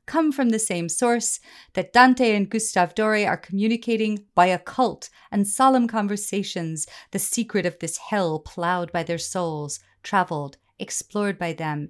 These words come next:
in every sense." So that was Ada Aude, Associate Professor of Art History at Hamline University.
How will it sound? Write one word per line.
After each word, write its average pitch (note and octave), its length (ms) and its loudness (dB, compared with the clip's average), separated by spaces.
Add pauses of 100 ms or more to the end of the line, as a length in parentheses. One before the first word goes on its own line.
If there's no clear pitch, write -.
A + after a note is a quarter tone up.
(140)
in F#3+ 140 -6
every D#3+ 300 -10
sense." - 720 -10 (720)
So - 160 2
that E3+ 100 6
was G3 160 0 (100)
Ada F#3 540 4
Aude, G3 600 6
Associate F#3+ 500 -4
Professor F3 540 -6
of D#3 120 -8
Art - 240 -4
History - 460 -8
at - 100 -12
Hamline E3 520 -6
University. A3 720 -2